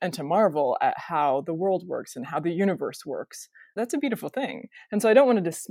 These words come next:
I don't wanna dismiss that. And I think that, that coming back to the question of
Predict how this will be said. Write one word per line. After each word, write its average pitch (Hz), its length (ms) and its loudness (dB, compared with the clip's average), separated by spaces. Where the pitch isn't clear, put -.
I 202 60 2
don't 220 200 2
wanna 156 160 -2
dismiss 170 480 -4
that. 151 300 -2
And 208 80 2
I 180 80 4
think 190 300 -2
that, 143 380 2
that 139 320 2
coming 202 260 2
back 156 200 4
to - 80 -4
the 160 100 0
question 160 440 -4
of 143 200 -2